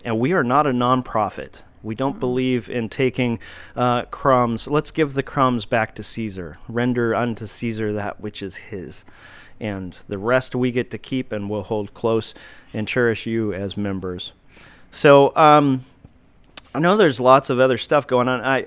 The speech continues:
Speaker 1: I, I have a, a community member that approached me and talked to me about a specific doctor. Uh, his name is Doctor Maloney.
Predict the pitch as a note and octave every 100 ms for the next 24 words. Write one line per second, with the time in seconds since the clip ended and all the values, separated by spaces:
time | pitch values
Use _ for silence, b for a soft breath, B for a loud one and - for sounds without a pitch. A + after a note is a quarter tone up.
0 | - C#3+ B2+ - - B2+ - D3+ F3 F3
1 | - C#3 A#2+ - A#2 G#2+ G2+ G2+ b b
2 | - - - D#3 F#3+ D#3+ B2 A#2 A#2 A#2
3 | G#2 C3 B2 - B2+ A2+ A2 G#2 - b
4 | b b b - C#3 C3 C#3 B2 A#2+ G#2
5 | A2+ A2 - - - C3 A2+ - G#2 G#2+
6 | - F2+ - - _ _ _ _ _ _
7 | _ _ _ _ _ _ - _ - -
8 | B B B B B C3 B2+ B2 C3 D3
9 | D3 B2+ - B2+ B2 C3 A#2 - A#2+ A#2
10 | A#2 A2+ G2+ E2+